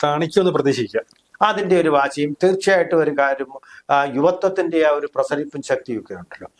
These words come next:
Speaker 2: അത് തീർച്ചയായിട്ടും അത് ഉപയോഗിക്കുന്ന ഒരു നേതാവ് തന്നെയാണ് അദ്ദേഹം. തന്റെ ഈ നീല ട്രോളി വിവാദം,
Speaker 1: ആ.
Speaker 2: അതിനൊക്കെ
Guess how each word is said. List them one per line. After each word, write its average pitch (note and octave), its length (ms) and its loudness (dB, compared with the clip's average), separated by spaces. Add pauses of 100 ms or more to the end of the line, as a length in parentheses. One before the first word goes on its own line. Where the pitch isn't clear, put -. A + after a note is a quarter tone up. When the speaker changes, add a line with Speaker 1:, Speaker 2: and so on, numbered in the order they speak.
(300)
Speaker 2:
അത് A3+ 200 4
തീർച്ചയായിട്ടും C#3+ 800 0
അത് B2+ 80 2
ഉപയോഗിക്കുന്ന B2 520 0
ഒരു A#2 140 0
നേതാവ് B2+ 480 2
തന്നെയാണ് A#2+ 320 -2
അദ്ദേഹം. C#3 340 2 (800)
തന്റെ A#2+ 400 -2 (320)
ഈ B2 400 4 (440)
നീല C#3 240 4
ട്രോളി C#3+ 540 0 (300)
വിവാദം, B2+ 400 2 (280)
Speaker 1:
ആ. - 100 -20
Speaker 2:
അതിനൊക്കെ C#3 520 0